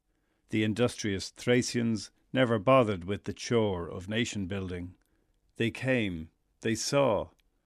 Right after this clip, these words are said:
they got swallowed up by the Ottomans. But the Stranya retains its own air of mystery. Sparsely populated,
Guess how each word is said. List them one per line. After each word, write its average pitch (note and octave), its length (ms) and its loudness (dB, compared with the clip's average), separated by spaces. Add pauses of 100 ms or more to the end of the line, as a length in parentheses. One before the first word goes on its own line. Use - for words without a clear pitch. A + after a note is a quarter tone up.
(200)
they B2 140 2
got A#2+ 220 2
swallowed B2+ 420 2
up B2+ 160 0 (140)
by E2 140 -6
the F2+ 160 -6
Ottomans. F#2 720 -6 (1200)
But C3+ 240 0
the - 80 -2
Stranya D3 540 4
retains B2 560 0
its B2+ 200 -4
own B2 300 2
air F#2 280 -4
of E2+ 180 -8
mystery. G#2+ 560 -4 (720)
Sparsely A2 580 2
populated, G#2 720 -2